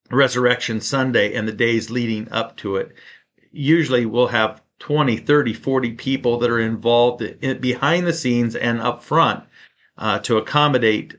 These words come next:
um, all the guests that we have coming in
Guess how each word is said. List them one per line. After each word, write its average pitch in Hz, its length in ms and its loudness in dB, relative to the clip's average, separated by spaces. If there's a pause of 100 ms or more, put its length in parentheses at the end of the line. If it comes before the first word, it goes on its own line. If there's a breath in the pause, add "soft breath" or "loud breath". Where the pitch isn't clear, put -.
(120)
um, 104 480 -8
all 120 180 2
the 120 80 0
guests 131 360 0
that - 100 -6
we 113 100 -8
have 110 240 0
coming 113 380 -2
in 113 400 -2